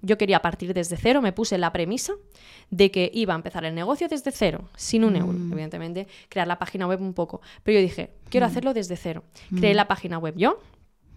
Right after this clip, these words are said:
Speaker 2: Mm.
Speaker 1: A partir de ahí, pues, eh, miré cómo conectar la pasarela de pago, grabé yo toda la formación, creé toda la metodología, creé
Speaker 2: Mm.
Speaker 1: toda la estrategia, lo grabé, lo plasmé todo, lo empaqueté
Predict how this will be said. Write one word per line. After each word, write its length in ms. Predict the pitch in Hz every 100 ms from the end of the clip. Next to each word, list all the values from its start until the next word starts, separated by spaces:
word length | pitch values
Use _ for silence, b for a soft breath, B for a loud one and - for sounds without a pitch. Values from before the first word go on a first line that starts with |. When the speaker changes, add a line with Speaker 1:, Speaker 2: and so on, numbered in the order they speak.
| -
Speaker 2:
Mm. 220 | 175 170 175
Speaker 1:
A 100 | 208
partir 280 | 175 180
de 60 | 175
ahí, 240 | 170 180
pues, 400 | 180 - 175 - -
eh, 440 | 170 165 165 160
miré 280 | 185 170 170
cómo 240 | 170 170 165
conectar 260 | 165 170
la 80 | 165
pasarela 220 | 180 165
de 60 | 170
pago, 320 | 269 262 254
grabé 380 | 185 196 180 180
yo 100 | 175
toda 160 | 180 170
la 80 | 165
formación, 640 | 175 170 170 240 247 254 B B _
creé 360 | 196 190 190
toda 420 | 185 214 220 220 202
la 120 | 185
metodología, 760 | 180 180 175 175 269 254 240 240 B -
creé 260 | 185 185
Speaker 2:
Mm. 20 | 175
Speaker 1:
toda 180 | 185
la 60 | 170
estrategia, 600 | 175 190 233 233 233 226 B B
lo 220 | 202 202
grabé, 420 | 190 180 185 220 -
lo 200 | 202 185
plasmé 400 | 175 170 196 202
todo, 340 | 190 185 190 -
lo 120 | 190
empaqueté 720 | 165 160 165 160 208 208